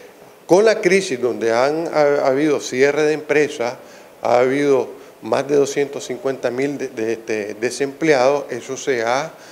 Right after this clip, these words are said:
eh, ha, ha incrementado, se, se ha aumentado, ¿verdad? Algunos economistas, algunas cifras manejan casi que se está acercando al setenta por ciento. ¿Y qué significa esto? Primero,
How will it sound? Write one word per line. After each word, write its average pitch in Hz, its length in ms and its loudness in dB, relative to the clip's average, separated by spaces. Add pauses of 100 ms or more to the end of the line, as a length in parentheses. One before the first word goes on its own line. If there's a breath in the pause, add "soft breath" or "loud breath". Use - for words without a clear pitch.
(320 loud breath)
eh, 117 280 -4
ha, 127 200 -2
ha 123 120 -4
incrementado, 113 920 0
se, 107 380 -6
se 107 220 -4
ha 123 400 -2
aumentado, 117 840 0 (380 loud breath)
¿verdad? 135 240 0
Algunos 117 340 -4
economistas, 147 640 -2
algunas 139 400 -4
cifras 147 340 -4 (340 loud breath)
manejan 120 400 -2
casi 127 300 -4
que 143 120 -10
se 120 140 -10
está 113 160 -6
acercando 127 540 -4
al 123 80 -2
setenta 104 440 -8
por - 200 -10
ciento. 165 500 0 (420 loud breath)
¿Y 135 80 -10
qué 185 160 2
significa 196 680 4
esto? 165 300 -2
Primero, 165 640 2